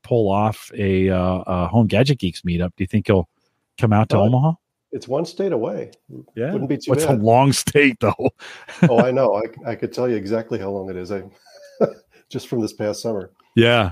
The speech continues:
Speaker 1: yeah. We'll talk about that, uh, uh, here in a second, uh, when we get you in.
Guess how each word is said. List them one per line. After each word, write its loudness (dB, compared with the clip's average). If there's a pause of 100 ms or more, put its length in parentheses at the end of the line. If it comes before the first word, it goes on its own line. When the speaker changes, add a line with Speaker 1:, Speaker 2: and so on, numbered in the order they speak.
(120)
Speaker 1:
yeah. 6
We'll 4
talk 2
about 2
that, -2
uh, -2
uh, -4
here -2
in -8
a -10
second, -8
uh, -6
when -8
we -8
get -8
you -4
in. -4